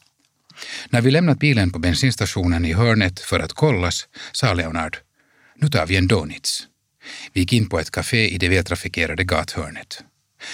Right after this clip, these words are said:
När vi en stund stirrat i tysthet på trafiken, med allt mellan glänsande Bentleyr och skramliga Ford Mustangar,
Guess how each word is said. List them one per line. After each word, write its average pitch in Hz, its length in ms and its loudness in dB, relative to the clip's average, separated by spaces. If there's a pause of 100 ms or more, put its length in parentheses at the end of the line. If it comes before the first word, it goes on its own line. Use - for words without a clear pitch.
(100)
När 113 100 2
vi 123 100 4
en 143 100 6
stund 147 260 2
stirrat 92 400 0
i 90 80 0
tysthet 92 440 -2
på - 80 -10
trafiken, - 600 -4 (300)
med 104 120 2
allt 98 160 2
mellan 90 280 2
glänsande 87 540 0
Bentleyr 87 580 0
och 101 140 -2
skramliga 82 520 0
Ford 92 280 0
Mustangar, 85 720 -2